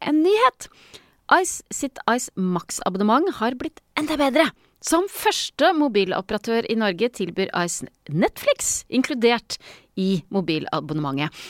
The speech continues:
Og det betyr at du får ubegrenset data med hastighet opp til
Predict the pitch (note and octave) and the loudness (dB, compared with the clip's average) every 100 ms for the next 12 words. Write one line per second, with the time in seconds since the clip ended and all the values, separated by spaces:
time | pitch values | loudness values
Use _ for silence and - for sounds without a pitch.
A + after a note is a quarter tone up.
0 | - A#3 A#3+ A#3+ - C#4+ F#4 - - - | -8 2 2 2 -2 2 2 0 -8 -12
1 | - A3 C#4+ G4+ - F#3 A3 - B3+ A#3+ | -6 0 4 4 2 0 -2 -2 0 2
2 | E3+ E3+ D#3+ F3 E3+ G3 E3+ - F#3+ G3 | 2 0 0 -2 -2 0 0 0 -2 -2
3 | F#3+ - D#3 D#3+ - - E3+ | -2 -2 -4 -4 -8 -6 -6